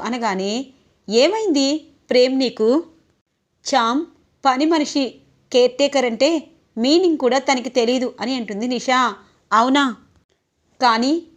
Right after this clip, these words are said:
చామంతికి ప్రాణాలు ఎలా కాపాడాలి అన్నది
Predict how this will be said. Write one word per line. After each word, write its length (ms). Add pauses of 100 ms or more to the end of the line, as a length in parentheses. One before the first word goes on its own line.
(260)
చామంతికి 800 (540)
ప్రాణాలు 540 (140)
ఎలా 120 (180)
కాపాడాలి 680
అన్నది 260